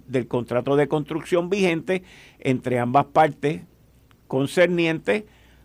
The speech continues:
al referido proyecto ni a los derechos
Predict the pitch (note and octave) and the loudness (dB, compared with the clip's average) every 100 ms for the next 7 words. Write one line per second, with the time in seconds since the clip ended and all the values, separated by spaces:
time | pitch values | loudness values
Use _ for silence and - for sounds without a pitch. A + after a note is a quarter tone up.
0 | _ - C#3 D3 E3 - C3 C3+ C3+ C3 | _ -2 4 4 4 -2 -4 0 0 2
1 | C3+ C3 C#3 C#3+ D3 C#3+ D#3 D3+ C3+ C3 | 2 4 2 4 4 4 4 2 0 0
2 | - B2+ B2+ B2+ B2 B2 A#2+ - G#2+ A#2 | 0 -2 0 2 2 2 0 -4 -2 0
3 | B2 F3 F3 C#3 B2 C#3 - - | 4 2 2 2 2 0 -6 -20